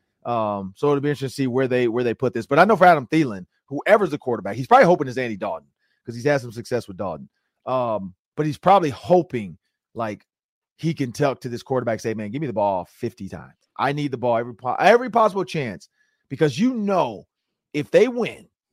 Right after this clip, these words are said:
and he has a big game, we're not gonna hear the end of it from his wife, from his team at I F A, and himself. We're gonna have to get Blake Barrett's on. Maybe we'll do that.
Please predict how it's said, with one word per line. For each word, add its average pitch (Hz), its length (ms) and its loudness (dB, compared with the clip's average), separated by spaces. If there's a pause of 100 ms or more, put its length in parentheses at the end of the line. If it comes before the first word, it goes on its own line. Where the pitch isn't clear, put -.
(200)
and 120 140 -10
he 165 160 2
has 185 200 4
a 190 60 -4
big 165 300 -2
game, 131 300 -6 (460)
we're 170 260 2
not 202 200 0
gonna 175 140 -6
hear 156 140 -2
the 139 100 -10
end 131 160 -10
of 113 80 -10
it 113 100 -10
from 92 140 -16
his 85 160 -18
wife, 165 540 0 (420)
from 107 140 -10
his 101 260 -14
team 214 580 -6 (340)
at 120 120 -6
I 120 160 0
F 110 180 -6
A, 208 380 -2 (100)
and 123 140 -6
himself. 170 600 -2 (260)
We're 160 100 -2
gonna 311 140 4
have 302 80 4
to 247 60 -10
get 240 120 -2
Blake 233 180 2
Barrett's 220 260 4
on. 85 200 -10
Maybe 180 160 -2
we'll 196 120 2
do 175 120 -2
that. - 220 -2